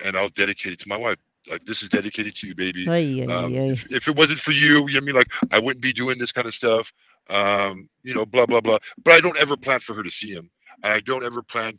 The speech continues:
Speaker 1: to tell her about him. But I do post him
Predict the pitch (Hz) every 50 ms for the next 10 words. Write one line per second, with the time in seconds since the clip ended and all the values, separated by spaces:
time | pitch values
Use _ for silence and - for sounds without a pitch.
0 | - - 104 95 - 113 113 110 104 98 82 87 85 82 87 98 _ _ _ _
1 | _ - _ _ _ _ _ 120 117 117 113 - _ _ _ _ 98 104 104 -
2 | - 120 127 - - 107 107 104 - 107 101 107 -